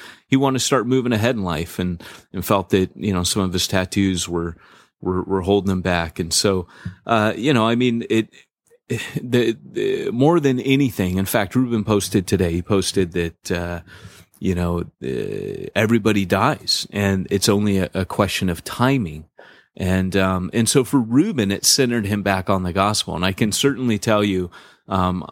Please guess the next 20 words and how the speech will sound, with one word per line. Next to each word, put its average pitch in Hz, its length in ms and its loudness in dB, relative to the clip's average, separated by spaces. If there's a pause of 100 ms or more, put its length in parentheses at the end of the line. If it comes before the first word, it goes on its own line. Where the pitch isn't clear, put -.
(120)
as 98 480 -2
I 101 60 2
stood 127 280 2
up 113 160 0
at 107 100 -6
the 104 80 -6
funeral 104 440 0
yesterday 92 640 0
and 92 200 -4
looked 107 200 -2
out 95 220 2
on 90 160 -2
a 87 60 -2
sea 113 320 2
of - 180 -4
people 101 420 0
that, 87 220 -2 (480)
um, 90 480 0 (1040)
these 135 320 4
were, 127 320 2